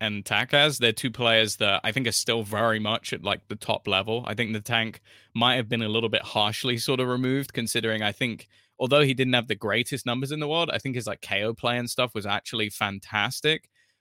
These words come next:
And I think as well, if you look towards Wild, you've, like, you've got Hype and obviously Foxy, who are a,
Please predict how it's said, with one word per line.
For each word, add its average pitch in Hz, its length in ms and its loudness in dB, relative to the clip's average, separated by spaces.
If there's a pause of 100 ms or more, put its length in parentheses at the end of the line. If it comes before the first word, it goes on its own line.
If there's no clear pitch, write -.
(120)
And 123 320 4
I 123 60 4
think 180 220 2
as 135 120 2
well, 139 180 8
if 127 100 2
you 120 80 4
look 113 160 0
towards 110 340 -2
Wild, 107 460 4
you've, 98 280 -6
like, 98 140 -4
you've 101 140 -4
got 107 160 0
Hype 110 440 0
and 107 280 -2
obviously 104 260 -6
Foxy, 95 540 0
who 104 180 -2
are 95 300 2
a, 107 60 -2